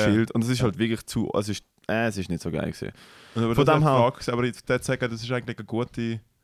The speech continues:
Speaker 1: Ich find's
Speaker 2: das ist
Speaker 1: nice.
Speaker 2: eine gute
Speaker 1: Ich find's
Speaker 2: Date-Aktivität,
Speaker 1: und
Speaker 2: ja.
Speaker 1: ich hätte gerne ein Follow-up. Ähm,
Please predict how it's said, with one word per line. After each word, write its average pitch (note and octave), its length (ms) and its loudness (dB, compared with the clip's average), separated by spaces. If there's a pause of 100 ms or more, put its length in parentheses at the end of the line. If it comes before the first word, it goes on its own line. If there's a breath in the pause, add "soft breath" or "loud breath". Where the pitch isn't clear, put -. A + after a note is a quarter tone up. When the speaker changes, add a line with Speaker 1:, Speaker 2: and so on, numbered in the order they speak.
(960)
Speaker 1:
Ich E3 140 4
find's G3+ 200 2
Speaker 2:
das A#2 140 4
ist - 40 2
Speaker 1:
nice. E2 80 -2
Speaker 2:
eine - 80 -2
gute D#3+ 160 6
Speaker 1:
Ich D3+ 60 2
find's B2+ 360 4
Speaker 2:
Date-Aktivität, A2+ 680 0
Speaker 1:
und D#3 160 6
Speaker 2:
ja. - 40 6
Speaker 1:
ich D#3 100 4
hätte E3 180 4
gerne D#3 220 4
ein C#3 40 2
Follow-up. D#3+ 680 4 (300)
Ähm, B2+ 560 4